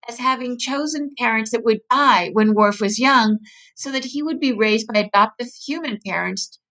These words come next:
to become the individual that he is. Further, Worf is fulfilling the needs of his daemon by honoring both his Klingon heritage and his chosen profession in Starfleet.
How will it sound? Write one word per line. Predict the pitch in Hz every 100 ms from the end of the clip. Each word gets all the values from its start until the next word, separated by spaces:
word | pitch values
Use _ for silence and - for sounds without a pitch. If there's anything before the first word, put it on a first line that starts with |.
| -
to | 247
become | 254 262 262
the | 254
individual | 254 240 220 208 220
that | 214 208
he | 214 214
is. | 254 226 175 - - - _ _ _ _ _
Further, | 262 285 285 180 185 214 _ _ _ _ _
Worf | 214 269 294
is | 311 -
fulfilling | 240 - 262 269 262
the | 226
needs | 220 240 262 269 -
of | 220
his | 220 208
daemon | 202 185 180 190
by | 190 208 -
honoring | 233 233 233 220
both | 233 226
his | 226
Klingon | - - 269 285 247
heritage | 214 190 190 208 190 - -
and | 269 302
his | 254 -
chosen | 247 233 233 220
profession | 214 - 190 185 208
in | 208
Starfleet. | 208 247 269 285 190 147